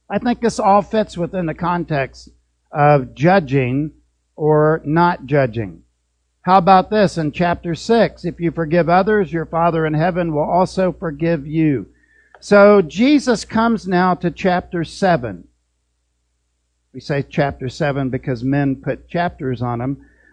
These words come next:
But in the discourse now, Jesus comes to a very important moment in the Sermon on the Mount. There were a lot of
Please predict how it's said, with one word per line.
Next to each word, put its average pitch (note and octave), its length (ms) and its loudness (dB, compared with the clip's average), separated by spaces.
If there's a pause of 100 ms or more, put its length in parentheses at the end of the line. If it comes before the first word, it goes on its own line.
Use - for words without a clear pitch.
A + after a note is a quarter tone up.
But F3+ 140 4
in A#3+ 200 2
the F#3 280 6
discourse G3 680 -2
now, F3 240 2
Jesus F#3 520 -4
comes E3+ 420 -4
to D#3+ 340 -2
a D3 200 -2
very D3 500 -2
important D3+ 720 -8 (840)
moment D#3+ 500 2 (960)
in E3 140 -2
the D3+ 80 0
Sermon C#3+ 380 -4
on B2+ 120 -4
the C3 80 -4
Mount. C3+ 300 -2 (1900)
There G3 200 4
were G3+ 160 6
a F3 60 6
lot F3+ 280 6
of A3+ 360 2